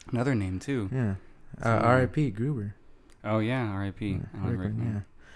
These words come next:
Speaker 2: yeah. Uh, Alexander Gondunov as Carl. Very forgettable.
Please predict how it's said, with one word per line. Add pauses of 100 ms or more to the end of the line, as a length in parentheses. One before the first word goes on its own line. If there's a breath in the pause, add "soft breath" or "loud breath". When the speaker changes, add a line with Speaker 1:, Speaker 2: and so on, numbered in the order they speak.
(320 loud breath)
Speaker 2:
yeah.
Uh,
Alexander (320)
Gondunov (240)
as
Carl. (760)
Very
forgettable.